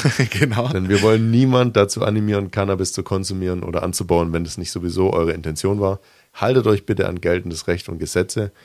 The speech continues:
Speaker 2: und dann ist auch alles cool. Und bevor du jetzt anfängst, wollte ich noch sagen, wenn ihr irgendwelche negativen Auswirkungen in eurem Leben spürt, wenn ihr gesundheitliche Bedenken habt,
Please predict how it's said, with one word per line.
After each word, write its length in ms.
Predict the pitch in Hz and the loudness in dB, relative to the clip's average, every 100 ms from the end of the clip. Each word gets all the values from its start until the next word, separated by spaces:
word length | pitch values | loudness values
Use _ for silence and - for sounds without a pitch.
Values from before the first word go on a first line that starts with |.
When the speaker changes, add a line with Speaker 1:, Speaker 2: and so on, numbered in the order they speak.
| _ _ _ | _ _ _
Speaker 2:
und 120 | 85 | -6
dann 140 | 80 82 | -4 -4
ist 120 | 82 | -2
auch 140 | 80 | -2
alles 240 | 76 82 - - | -2 -2 -4 -4
cool. 180 | 85 80 - _ | -6 -6 -16 _
Und 60 | - | -10
bevor 280 | 87 87 101 | -6 0 2
du 100 | 120 | 2
jetzt 120 | 131 | 0
anfängst, 540 | 107 113 107 110 - - - | -4 -4 -4 -4 -10 -16 -6
wollte 200 | 90 90 | -4 -4
ich 60 | |
noch 100 | 90 | -6
sagen, 400 | - 90 90 87 | -4 -4 -4 -4
wenn 200 | 82 110 | -2 -2
ihr 280 | 120 107 104 | -4 -2 -2
irgendwelche 460 | - 110 107 95 95 | 0 -2 -2 -2 -2
negativen 540 | 95 98 90 98 90 | -4 -2 -2 -4 -4
Auswirkungen 560 | - 98 - 87 87 82 | -2 -2 -2 -4 -6 -10
in 160 | - | -6
eurem 200 | 87 85 85 | -4 -4 -2
Leben 240 | 87 87 | -2 -4
spürt, 340 | - 120 117 | -6 -4 -2
wenn 100 | 101 | -2
ihr 80 | 90 | -4
gesundheitliche 640 | 87 92 123 117 104 95 92 | -6 -4 -2 -2 -2 -4 -4
Bedenken 400 | 90 98 104 92 | 0 0 0 -4
habt, 220 | 85 | -6